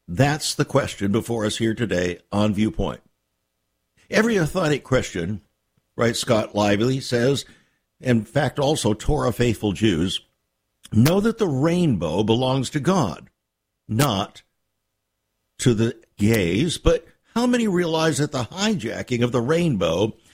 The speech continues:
by the L G B T Q movement is a leading sign of the imminency of the last days Antichrist kingdom?"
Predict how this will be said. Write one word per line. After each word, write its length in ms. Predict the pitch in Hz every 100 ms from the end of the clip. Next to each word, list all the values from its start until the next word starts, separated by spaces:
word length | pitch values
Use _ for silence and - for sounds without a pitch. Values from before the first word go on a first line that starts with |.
| _
by 120 | 139
the 220 | 135 143 127
L 220 | 165 220
G 200 | 170 190
B 220 | 175 175
T 260 | - 156 139
Q 400 | - 156 151 135
movement 560 | 120 160 120 95 104 -
is 200 | 127 120
a 120 | 127
leading 560 | 120 143 190 202 208 190
sign 680 | - 165 104 82 98 120 - _ _ _ _
of 160 | 135 143
the 220 | 151 -
imminency 760 | 214 233 240 143 113 - 151 123
of 180 | - 135
the 80 | 147
last 440 | 131 131 127 -
days 320 | 110 110 117 -
Antichrist 640 | 110 101 107 107 120 127 -
kingdom?" 480 | 208 190 98 65